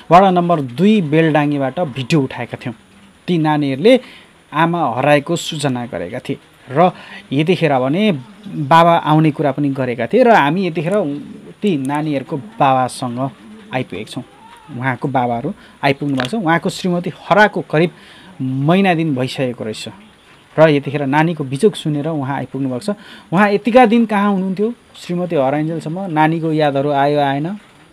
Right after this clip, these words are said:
लगायत नानी कसको जिम्मामा थियो, तपाईँले नै हेर्दै हुनुहुन्थ्यो कि हुन्नथ्यो भन्ने कुरा लगायत उहाँको केही हिडेन कुराहरू छन् जुन हामी यस भिडियोमा खोल्नेछौँ। आउनुहोस्, स्वागत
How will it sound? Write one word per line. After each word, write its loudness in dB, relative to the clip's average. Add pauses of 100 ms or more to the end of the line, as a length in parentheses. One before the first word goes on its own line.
(540)
लगायत 4 (240)
नानी 2
कसको -6
जिम्मामा -2
थियो, -8 (200)
तपाईँले -2
नै 2
हेर्दै 0
हुनुहुन्थ्यो -2
कि -6
हुन्नथ्यो -2
भन्ने -2
कुरा 0
लगायत 4 (280)
उहाँको 6
केही 6
हिडेन 8
कुराहरू 4
छन् -6
जुन 0
हामी -4 (160)
यस -2
भिडियोमा -8
खोल्नेछौँ। 0 (580)
आउनुहोस्, -2
स्वागत -4